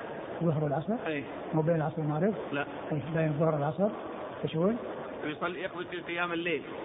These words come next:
Speaker 2: لأنه من النهار، في النهار مشغول بالدراسة.
Speaker 1: معلوم أن الدراسة، يعني، يمكن الإنسان يوفق بين، يعني، الدراسة وبين صلاة الليل. أولا صلاة الليل يحرص عليها فلا يفوتها،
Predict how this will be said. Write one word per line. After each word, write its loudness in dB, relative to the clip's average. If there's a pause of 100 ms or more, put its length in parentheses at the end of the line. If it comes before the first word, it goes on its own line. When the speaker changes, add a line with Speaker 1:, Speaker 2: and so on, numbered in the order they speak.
Speaker 2:
لأنه 0
من -4
النهار، -2
في -4
النهار 4
مشغول 0
بالدراسة. 2 (1600)
Speaker 1:
معلوم 10
أن 6
الدراسة، 6 (240)
يعني، 2
يمكن 4
الإنسان 4 (480)
يوفق 8 (560)
بين، 8
يعني، 4
الدراسة 6
وبين 8 (140)
صلاة 6
الليل. 6
أولا 10
صلاة 8
الليل 8
يحرص 4
عليها 6 (720)
فلا 12
يفوتها، 12